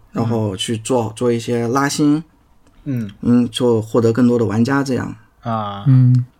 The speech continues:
Speaker 1: 然后，呃，活动的过程当中，就是可能有的大一点的、大型一点的活动的话，它可能就是需要，呃，呃，程序员去进行单独的开发，或者是美术去做一些素材。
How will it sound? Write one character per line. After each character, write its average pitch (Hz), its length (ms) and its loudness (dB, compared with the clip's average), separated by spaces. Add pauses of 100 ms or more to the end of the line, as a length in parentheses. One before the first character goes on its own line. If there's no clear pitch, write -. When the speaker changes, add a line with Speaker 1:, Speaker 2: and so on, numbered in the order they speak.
(320)
Speaker 1:
然 123 160 0
后， 135 320 2 (480)
呃， 110 340 0 (540)
活 180 200 -2
动 254 100 4
的 254 60 2
过 320 120 2
程 170 120 0
当 190 120 -2
中， 208 120 0
就 190 120 0
是 139 120 -6
可 110 160 -6
能 143 260 -2
有 120 200 2
的 175 300 2
大 208 200 0
一 160 40 2
点 117 120 -2
的、 - 120 -8
大 202 240 0
型 123 240 0
一 - 20 0
点 113 160 0
的 107 60 -2
活 110 180 -2
动 143 120 4
的 123 60 0
话， 117 220 0 (300)
它 190 120 0
可 - 160 -2
能 139 280 2
就 156 100 0
是 131 120 -2
需 139 180 -4
要， 147 240 2 (440)
呃， 101 480 -4
呃， 110 260 0
程 127 160 0
序 151 120 0
员 139 120 4
去 143 140 -4
进 131 200 -4
行 135 200 4
单 165 220 0
独 139 80 2
的 139 60 2
开 170 160 -2
发， 180 300 0 (440)
或 151 80 4
者 123 120 4
是 139 160 0
美 117 200 2
术 143 300 0
去 113 320 -2
做 120 220 0
一 117 60 0
些 120 340 -4
素 175 220 -2
材。 80 300 -8